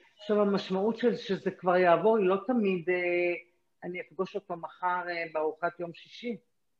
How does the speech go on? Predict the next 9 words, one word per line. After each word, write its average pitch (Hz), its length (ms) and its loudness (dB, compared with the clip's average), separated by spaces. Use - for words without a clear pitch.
כן? 180 180 -8
ועדיין, 220 840 2
ועדיין, 233 600 0
מת-, 180 260 0
זה, 262 80 6
זה 254 60 8
דוגמה 208 300 6
לרגשות 156 640 0
סותרים. 143 360 -6